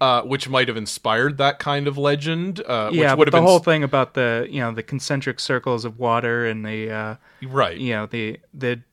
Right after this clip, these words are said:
Speaker 2: giant landmass th-, with a great kingdom who fought with Athens.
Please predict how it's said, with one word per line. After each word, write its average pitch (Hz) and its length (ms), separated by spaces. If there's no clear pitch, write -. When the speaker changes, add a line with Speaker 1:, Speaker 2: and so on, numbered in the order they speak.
Speaker 2:
giant 139 500
landmass 120 920
th-, 113 140
with 113 180
a 107 140
great 123 400
kingdom 117 480
who 107 180
fought 123 420
with 110 200
Athens. 110 680